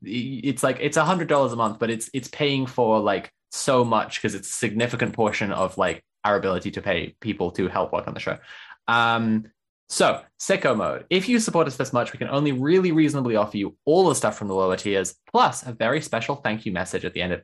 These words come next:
every stream. And currently we have one Sicko, and that is Goblin Games N Z. So thank you to Goblin Games N Z. You are personally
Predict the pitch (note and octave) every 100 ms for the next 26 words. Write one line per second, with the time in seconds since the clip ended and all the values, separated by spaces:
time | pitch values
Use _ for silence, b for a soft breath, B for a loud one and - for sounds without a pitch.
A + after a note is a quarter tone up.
0 | - A2 A2 G#2+ G#2 G#2+ _ _ - -
1 | - F#2+ F2+ - - _ _ - A2 A2
2 | - F3 F3+ E3 D3+ C#3+ C3+ D#3+ F#3+ -
3 | - - - - _ - F#2+ F#2+ A2+ B2+
4 | G#2+ G2+ - G2+ G#2 A#2 A2+ F#2+ F#2+ F#2+
5 | - F#2 F2+ F2+ D#2+ - - A2+ G#2 B2
6 | B2+ C#3+ D#3+ E3 A#2 A#2 C#3+ B2+ C3+ B2+
7 | C3 C#3 A#2 A2 B2 E2+ - A2+ A2 -
8 | B2+ C#3 D3+